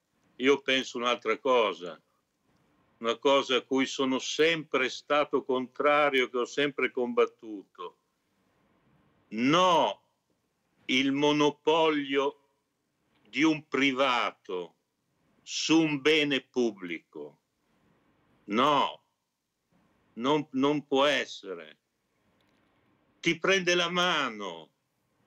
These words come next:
Chi controlla? Ma controllare è più complicato di gestire. Quando tu affidi a un privato una, un bene pubblico strutturale, indispensabile,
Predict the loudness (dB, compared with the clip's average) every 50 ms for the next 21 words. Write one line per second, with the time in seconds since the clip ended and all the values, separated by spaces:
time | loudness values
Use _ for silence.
0 | _ _ _ _ _ _ _ _ _ _ _ _ _ _ -4 -2 0 0 0 0
1 | 2 2 2 2 0 -2 0 0 2 2 2 2 2 0 -2 -4 -6 -8 -10 -4
2 | 0 0 0 0 -2 -2 0 2 2 2 0 -2 -2 -2 -2 -2 -4 -4 -6 -6
3 | -8 -8 -4 -4 -4 -4 -4 -6 -10 -10 -10 -10 -6 -2 -2 0 0 0 -2 -4
4 | -6 -8 -6 -6 -8 -6 -6 -8 -8 -8 -10 -12 -6 -4 -2 -2 0 0 -2 -2
5 | -4 -4 -6 -8 -10 -14 _ _ _ _ _ _ _ _ _ _ _ _ _ _
6 | _ _ _ _ _ 2 2 2 2 2 2 0 2 0 2 2 2 2 2 -2
7 | -4 -4 -4 -4 -2 0 0 0 0 0 -2 -4 -4 -2 -2 0 0 0 0 0
8 | -2 -4 -4 -4 -2 -2 -2 -4 -4 -6 -6 -6 -4 -4 -4 -4 0 2 2 2
9 | 4 2 -2 -4 -2 0 2 2 2 2 0 0 0 0 0 0 0 -2 -2 -2
10 | -2 0 2 2 2 2 0 0 0 2 2 2 2 2 2 0 0 -2 -2 -4
11 | -8 -12 -12 -14 _ _ _ _ _ _ _ _ -2 0 0 0 -2 -2 -2 -2
12 | -2 -2 0 0 0 0 -2 -2 -2 0 0 0 0 -2 -4 -6 -4 -2 -2 -2
13 | -2 -2